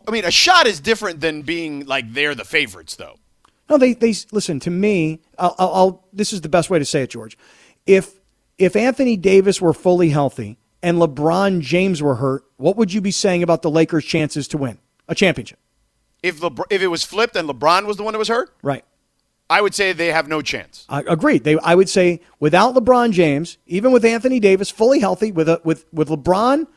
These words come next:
Speaker 2: not available, they have no chance, my opinion. Now,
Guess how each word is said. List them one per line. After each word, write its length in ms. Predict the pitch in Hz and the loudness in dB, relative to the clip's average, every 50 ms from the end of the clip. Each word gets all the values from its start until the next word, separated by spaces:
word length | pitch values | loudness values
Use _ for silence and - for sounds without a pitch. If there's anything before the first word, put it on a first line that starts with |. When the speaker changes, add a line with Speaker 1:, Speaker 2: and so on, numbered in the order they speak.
| _ _ _ _ | _ _ _ _
Speaker 2:
not 320 | - 135 147 185 202 220 233 | -8 -4 0 2 2 4 4
available, 560 | 220 185 208 185 175 165 151 156 156 143 - _ _ _ | 4 4 4 4 4 4 4 2 0 0 -2 _ _ _
they 240 | - 156 175 180 180 | 0 2 4 4 4
have 220 | 175 180 175 147 | 4 2 0 0
no 460 | 151 147 151 156 160 170 190 202 214 | -2 -6 -6 -6 -4 0 2 2 2
chance, 420 | 196 - - 202 156 120 - - - | 0 0 0 -2 -2 -2 -6 -8 -4
my 160 | 139 156 160 | -2 0 0
opinion. 360 | 165 156 - 160 131 104 - _ _ _ _ _ - | 0 -2 -2 -4 -4 -6 -10 _ _ _ _ _ -2
Now, 320 | 156 196 226 175 110 - | 0 2 2 2 -2 -6